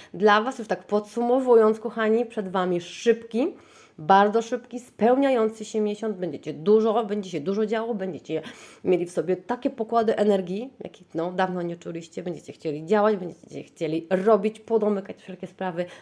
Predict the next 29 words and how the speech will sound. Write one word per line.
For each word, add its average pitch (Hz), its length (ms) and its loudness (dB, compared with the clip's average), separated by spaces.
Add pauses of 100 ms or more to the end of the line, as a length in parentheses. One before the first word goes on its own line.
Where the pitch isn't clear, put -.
nadrobić 226 640 2
wszelkie 208 300 -6
zaległości 190 760 -4 (1500)
i 277 60 2
się 294 120 2
rozwijać, 311 720 4
i 233 80 -6
się 247 140 -2
rozwijać, 262 400 0
żeby 233 140 -2
do 214 100 -8
końca 233 300 -2
tako-, 233 240 -6
także 220 220 -2
fajnie, 415 380 2
kochanie, 190 360 -2
bo 196 80 -4
ten 214 140 -2
ostatni 220 520 -2
miesiąc 214 420 2
dla 175 260 0
was 151 300 -6
tego 202 220 -2
roku 170 520 -2
będzie 170 280 -8
taki 175 340 -18
bardzo, 151 840 -10 (200)
no, 143 360 -10 (460)
pracowity, 165 760 -6